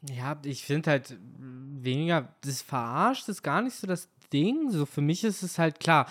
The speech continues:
für Leute, die halt, äh, invested in den Charakter sind, die halt dann auch meinetwegen Merchandise gekauft haben, die jetzt, sag ich mal, sich in diese Konsummaschinerie reingeschmissen haben. So, ja klar, die können jetzt halt, finde ich, halt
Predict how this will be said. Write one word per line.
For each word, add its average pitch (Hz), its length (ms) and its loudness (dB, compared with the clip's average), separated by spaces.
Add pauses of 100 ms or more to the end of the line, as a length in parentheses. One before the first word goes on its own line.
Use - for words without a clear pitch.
(260)
für - 120 0
Leute, 156 340 6
die 156 200 2
halt, 147 300 2
äh, 139 240 -2
invested 151 640 2
in 147 80 -2
den 127 140 -2
Charakter 170 400 4
sind, 151 280 2
die 143 200 2
halt 139 200 4
dann 127 260 -2
auch 120 260 -4
meinetwegen 117 440 -4
Merchandise 139 540 2
gekauft 127 300 0
haben, 120 140 -4
die 120 80 -4
jetzt, 113 140 -4
sag 120 120 0
ich - 100 -10
mal, 127 120 2
sich 131 300 2 (400)
in 151 200 4
diese 139 440 4 (260)
Konsummaschinerie 143 880 4
reingeschmissen 120 720 -4
haben. 113 220 -4
So, 113 140 -8
ja 165 200 4
klar, 135 320 2
die 143 280 -10
können 226 600 0
jetzt 214 340 2
halt, 214 220 4
finde 202 280 -4
ich, 185 120 -4
halt 165 180 2